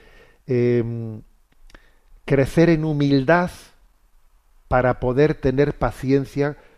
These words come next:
con nosotros mismos, conmigo mismo,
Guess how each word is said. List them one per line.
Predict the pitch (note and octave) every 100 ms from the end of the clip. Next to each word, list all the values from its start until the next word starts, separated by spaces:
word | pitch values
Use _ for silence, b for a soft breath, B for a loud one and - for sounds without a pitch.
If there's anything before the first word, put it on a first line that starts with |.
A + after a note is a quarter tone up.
| b -
con | C#3+ C3
nosotros | B2+ A#2 - C3+ - A#2 G#2+
mismos, | A2 G#2 G#2 F#2+ - - - _ - _ _ _ _ -
conmigo | - A#2+ A#2+ B2+
mismo, | C3 G#2+ - F#2+ F2